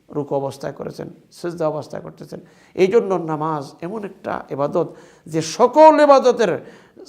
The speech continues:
তেলাওয়াত, জিকির আজকার, তাসবিহ তাহলিল, দুরূদ শরীফ, সালাত ওয়াস সালাম সব, সকলের সমন্বয়ে ইবাদত। এইরকম অন্য কোন ইবাদতের মধ্যে পাওয়া যায় না। তাই নামাজ সর্বশ্রেষ্ঠ ইবাদত,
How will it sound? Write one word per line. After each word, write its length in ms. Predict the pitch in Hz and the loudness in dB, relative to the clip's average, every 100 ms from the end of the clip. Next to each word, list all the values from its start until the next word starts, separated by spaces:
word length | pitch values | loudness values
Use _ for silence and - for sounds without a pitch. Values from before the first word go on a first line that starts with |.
| - | -10
তেলাওয়াত, 600 | - 151 147 147 135 127 _ _ _ | -4 -2 0 0 -2 -6 _ _ _
জিকির 280 | 123 135 151 | -14 -8 -8
আজকার, 360 | 147 - 143 131 - _ _ | -8 -6 -6 -8 -12 _ _
তাসবিহ 360 | 147 - 156 151 | -10 -8 -10 -8
তাহলিল, 360 | 151 135 147 135 - _ | -8 -6 -8 -10 -18 _
দুরূদ 240 | 127 139 143 | -10 -8 -6
শরীফ, 320 | - 151 156 - - _ | -8 -6 -8 -10 -20 _
সালাত 340 | - 147 151 | -10 -8 -8
ওয়াস 80 | 143 | -10
সালাম 140 | 165 147 | -10 -10
সব, 840 | - 175 202 208 208 202 196 196 | -2 4 8 8 8 8 4 0
সকলের 460 | - 175 175 190 160 | -2 -6 -4 -4 -4
সমন্বয়ে 840 | - 165 165 165 165 180 151 - - - | -6 -6 -4 -4 -2 0 -2 -6 -16 -14
ইবাদত। 400 | - 139 139 - _ _ _ | -8 -6 -6 -12 _ _ _
এইরকম 480 | 160 165 151 143 147 - | -4 -2 -4 -6 -12 -10
অন্য 300 | 139 143 135 | -12 -10 -14
কোন 220 | - 160 | -12 -12
ইবাদতের 440 | 147 131 135 127 | -10 -12 -12 -16
মধ্যে 240 | 135 135 151 | -18 -18 -18
পাওয়া 260 | - 139 151 | -14 -14 -14
যায় 140 | 156 | -18
না। 100 | 151 - _ _ _ | -20 -20 _ _ _
তাই 160 | 139 131 | -10 -8
নামাজ 360 | 131 131 135 | -10 -10 -10
সর্বশ্রেষ্ঠ 880 | 127 - 190 170 151 - - - - | -12 -10 -8 -8 -12 -12 -14 -14 -14
ইবাদত, 540 | - 147 - 453 - | -10 -6 -4 -4 -8